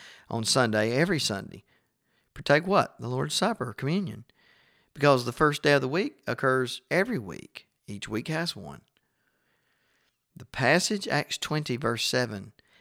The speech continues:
emphatically states that they were gathered together on the first day of the week for the purpose of breaking the bread. Now, here's my concluding thought.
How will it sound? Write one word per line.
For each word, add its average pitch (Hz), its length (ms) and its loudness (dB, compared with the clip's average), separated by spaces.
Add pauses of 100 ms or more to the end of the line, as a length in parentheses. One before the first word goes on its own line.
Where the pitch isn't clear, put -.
(120)
emphatically 110 760 -2
states 127 520 0
that 101 120 -8
they 104 120 -2
were 92 160 -6
gathered 113 760 -4
together 113 600 -4
on 101 100 -8
the 95 80 -12
first 120 360 -2
day 135 140 -2
of 139 60 -4
the 139 60 -4
week 151 400 -10 (600)
for 107 200 -4
the 98 100 -4
purpose 98 720 -6
of 104 300 -8
breaking 107 600 -4 (300)
the 98 80 -12
bread. 98 500 -8 (840)
Now, 101 180 -10
here's 131 220 -8
my 131 120 -6
concluding 110 500 -10
thought. 92 240 -12